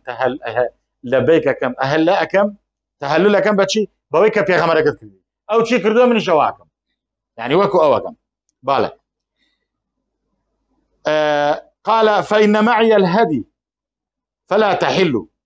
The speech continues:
یعنی من هەدیم لەگەڵە، هەدیم هاوردە لەگەڵ خۆمە. بۆیە تەحەلول مەکە. یعنی تو وەک خۆم بمێنەوە بە ئیحرامەکەتەوە. قال: فكان جماعة الهدي الذي قدم به علي من اليمن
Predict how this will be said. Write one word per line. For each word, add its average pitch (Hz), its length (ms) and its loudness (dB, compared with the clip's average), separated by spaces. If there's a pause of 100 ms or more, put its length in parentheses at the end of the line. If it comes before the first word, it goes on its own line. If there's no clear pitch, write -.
(440)
یعنی 139 400 -4 (400)
من 156 400 -4 (120)
هەدیم 175 320 0
لەگەڵە، 95 320 -4 (320)
هەدیم 156 300 -2
هاوردە 113 320 0
لەگەڵ 98 220 -10
خۆمە. 90 160 -20 (360)
بۆیە 156 300 0 (360)
تەحەلول 135 460 -2 (420)
مەکە. 120 240 -6 (340)
یعنی 104 240 -12
تو 165 400 0
وەک 131 200 -2
خۆم 156 180 -2 (100)
بمێنەوە 135 500 0 (440)
بە 131 100 -6
ئیحرامەکەتەوە. 120 720 -2 (400)
قال: 226 220 0
فكان 220 400 0
جماعة 202 460 0
الهدي 196 340 0
الذي 196 260 0
قدم 196 380 -4
به 196 260 0
علي 175 260 0
من 180 100 -10
اليمن 185 380 0